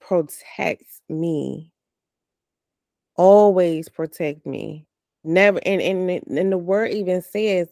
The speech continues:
that God will never leave us nor forsake us, which is another promise that we can lean on, another promise that we can stand on forever and always.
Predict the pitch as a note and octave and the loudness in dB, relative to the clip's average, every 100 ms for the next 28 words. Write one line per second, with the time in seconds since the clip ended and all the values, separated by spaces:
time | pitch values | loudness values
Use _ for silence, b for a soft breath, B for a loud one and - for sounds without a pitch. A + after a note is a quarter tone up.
0 | - - - F3+ F#3+ E3+ E3 F3+ F3+ F3 | -8 -8 -6 -6 -6 -4 -4 -4 -4 -4
1 | E3+ E3 F3 F#3 F3 E3+ E3 - E3 - | -2 -2 -2 -2 -2 -2 -6 -6 -8 -2
2 | G#3 G#3 D#3 D#3 - B B - G3 G#3 | -2 0 2 0 -2 B B -2 0 2
3 | G3 F#3+ F#3 G3 F#3+ E3+ - G3 A3+ G3+ | 4 2 2 2 2 0 -2 -4 0 0
4 | D3 E3+ - E3 E3+ F#3+ - D3+ C#3+ E3+ | 0 -2 0 0 0 -4 -4 -2 -2 0
5 | G#3+ G3 D#3 D3 D3 B B - F3 F#3+ | 0 0 0 -2 -6 B B -6 -2 2
6 | F3 D#3+ F#3+ G3 G3 F#3 E3 D3+ F#3+ - | 0 -2 -4 0 0 -2 -4 -2 -4 -4
7 | C#3+ - - - F3+ F3 - - D#3+ D3+ | -6 -6 -8 -4 0 0 -4 -4 -2 0
8 | C#3 D#3 b b b b _ _ - F#3 | -2 -6 b b b b _ _ 2 2
9 | - - F#3 F#3+ F3 - E3 D#3+ D3+ E3+ | 4 4 4 4 2 2 0 0 0 0
10 | D#3+ - - F#2 A2 - | -2 -4 -10 -10 -12 -14